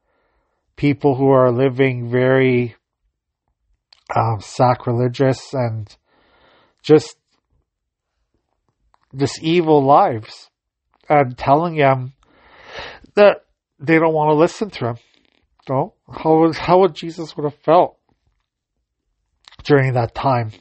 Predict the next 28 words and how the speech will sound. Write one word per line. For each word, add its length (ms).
I'm 160
sure 380
he, 460
he 220
felt 500
very 260
badly 500
for 220
them 240
because 540
he 180
knew 320
that 240
they 140
were 200
destroying 540
their 120
souls. 680
They 80
were 100
destroying 600
their 140
own 180
souls 560
by 560
rejecting 580
him. 260
So 640